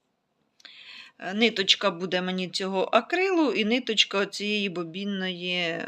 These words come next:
бобінного букляшику тоненького. І в'яжу, бо я не могла його з ним подружитися в спицях.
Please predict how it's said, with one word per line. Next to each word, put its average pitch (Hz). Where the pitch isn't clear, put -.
бобінного 190
букляшику 156
тоненького. 160
І 339
в'яжу, 202
бо 185
я 254
не 254
могла 233
його 202
з 185
ним 208
подружитися 202
в 170
спицях. 269